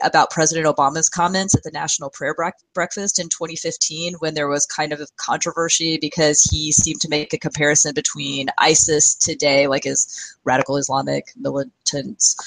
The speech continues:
um, you know, and, you know, Christian crusaders, and, psh, people's heads exploded and things. Um, and so I kind of use that as part of the hook to the lesson. It's like, okay, well, why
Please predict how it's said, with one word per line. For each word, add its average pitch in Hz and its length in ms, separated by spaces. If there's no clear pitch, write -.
um, 135 520
you 160 160
know, 127 240
and, 147 440
you 170 120
know, 131 120
Christian 170 400
crusaders, 147 720
and, 110 400
psh, - 500
people's - 280
heads 139 160
exploded 131 480
and 110 140
things. - 320
Um, 165 440
and 175 120
so - 200
I 160 80
kind 196 180
of 160 100
use 165 200
that 175 260
as 143 420
part 165 220
of 156 180
the 143 120
hook 180 220
to - 120
the 143 100
lesson. 156 360
It's 127 100
like, 151 140
okay, 175 220
well, 156 180
why 175 500